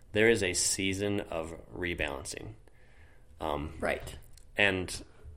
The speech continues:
Speaker 1: I think with every change, that's what we're always trying to do. We wanna get to that great normalcy we had before.
Speaker 2: Like, we wanna be at zero.
Speaker 1: Yeah, and, and now we're, like,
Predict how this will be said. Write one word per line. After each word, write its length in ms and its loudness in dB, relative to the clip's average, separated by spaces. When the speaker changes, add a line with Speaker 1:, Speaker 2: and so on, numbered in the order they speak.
Speaker 1:
I 120 8
think 220 6
with 120 2
every 240 6
change, 380 2
that's 320 2
what 200 0
we're 280 0
always 400 4
trying 240 2
to 60 -4
do. 180 -6
We 120 4
wanna 320 6
get 220 2
to 120 2
that 340 0
great 280 4
normalcy 520 2
we 140 -2
had 280 -4
before. 640 -6
Speaker 2:
Like, 120 2
we 40 8
wanna 220 10
be 100 12
at 100 6
zero. 300 4
Speaker 1:
Yeah, 320 4
and, 180 4
and 160 4
now 240 8
we're, 280 8
like, 320 4